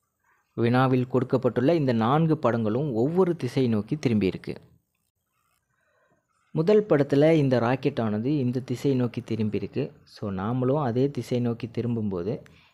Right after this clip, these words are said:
இந்த ஷேடோவானது வலது கை பக்கமாக இருக்கும். இரண்டாவது படத்துல இந்த ராக்கெட்டானது இந்த திசை நோக்கி திரும்பியிருக்கு. நாமளும் அந்த திசை நோக்கி நிற்கும்போது இந்த ஷேடோவானது நமக்கு வலது புறத்துல இருக்கும்.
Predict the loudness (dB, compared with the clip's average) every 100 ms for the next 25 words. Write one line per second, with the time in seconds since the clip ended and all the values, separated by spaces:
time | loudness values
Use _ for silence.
0 | _ -2 -2 2 4 6 6 4 2 2
1 | 2 2 2 2 2 2 0 0 -6 -6
2 | -6 -4 -4 -4 -6 -10 -16 _ _ _
3 | _ _ _ _ _ _ _ _ _ _
4 | _ _ _ _ _ -8 0 2 6 6
5 | 6 4 2 4 4 4 4 2 2 0
6 | 0 0 0 2 2 2 0 0 0 0
7 | 0 -4 -6 -6 -6 -6 -6 -8 -8 -20
8 | _ -8 -4 0 2 2 0 -2 -2 -2
9 | -2 0 -2 -2 -2 -2 -2 0 0 0
10 | -2 -2 -2 0 2 2 2 0 -2 -2
11 | -2 -2 -2 0 2 2 0 -2 -4 -4
12 | -4 -6 -8 -16